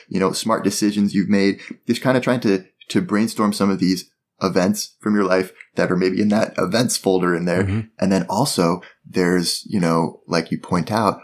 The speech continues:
Speaker 1: times when a need arises in your life, or, you know, when you say, "Hey, wow, here's a lesson that I really need to teach this kid," you know? And so then those,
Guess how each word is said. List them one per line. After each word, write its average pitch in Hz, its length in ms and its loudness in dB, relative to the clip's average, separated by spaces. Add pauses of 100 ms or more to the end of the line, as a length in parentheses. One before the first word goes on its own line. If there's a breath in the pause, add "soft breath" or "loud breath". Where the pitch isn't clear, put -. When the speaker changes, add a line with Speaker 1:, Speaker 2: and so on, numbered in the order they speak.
(140)
Speaker 1:
times 98 440 -2
when 87 460 0 (340)
a 87 120 0
need 92 220 2
arises 87 640 0 (240 loud breath)
in 85 100 -4
your 82 140 -4
life, 78 320 -4 (240 loud breath)
or, 87 440 -2
you 92 120 -2
know, 82 200 -2
when 82 140 -4
you 82 80 -4
say, 80 220 0
"Hey, 90 320 0
wow, 87 360 0
here's 101 300 -2
a 98 80 2
lesson 92 380 0
that 87 100 2
I 87 40 2
really 87 260 2
need 85 160 0
to - 60 -2
teach - 500 -4 (280 loud breath)
this - 420 0
kid," - 500 -2
you 85 100 0
know? 82 380 -2
And 85 160 0
so 87 240 0
then 87 240 0
those, 92 340 0